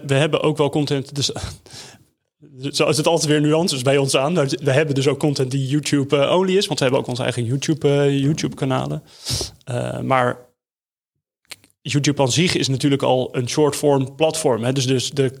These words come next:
content die wij maken, als wij een uitge-, je gaat daar niet een uitgebreide documentaire over, eh, vierdelige documentaire over Afghanistan op, eh, eh, als N P O zetten. Nee, dat is echt iets wat je binnen onze, eh,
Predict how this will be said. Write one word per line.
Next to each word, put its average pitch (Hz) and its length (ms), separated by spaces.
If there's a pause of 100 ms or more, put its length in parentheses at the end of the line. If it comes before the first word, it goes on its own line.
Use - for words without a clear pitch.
(280)
content 135 400
die 127 120
wij 127 160
maken, 127 200
als 135 100
wij 131 100
een 123 80
uitge-, - 240
je 135 120
gaat 131 140
daar 127 100
niet 131 160
een 131 140
uitgebreide 127 560
documentaire 127 720
over, 127 460 (380)
eh, 123 320
vierdelige 135 500
documentaire 131 440
over 127 320
Afghanistan 135 720
op, 139 220
eh, 123 220 (260)
eh, 117 260
als - 220
N 110 120 (120)
P 113 40
O 113 100
zetten. 113 360
Nee, - 120
dat 117 140
is - 60
echt 120 160
iets 127 100
wat 127 120
je 135 100
binnen 131 440 (360)
onze, 123 360
eh, 120 360